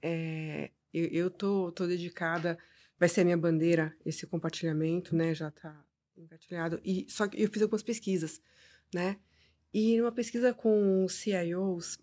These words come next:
é, desse tipo, né? "Você compartilharia, você", gente,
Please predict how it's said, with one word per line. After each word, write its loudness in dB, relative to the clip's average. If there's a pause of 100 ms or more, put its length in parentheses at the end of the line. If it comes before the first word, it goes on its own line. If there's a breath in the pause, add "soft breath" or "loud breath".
(720)
é, -2 (160)
desse -2
tipo, -4
né? 2
"Você -4
compartilharia, -4
você", -6 (680 soft breath)
gente, 0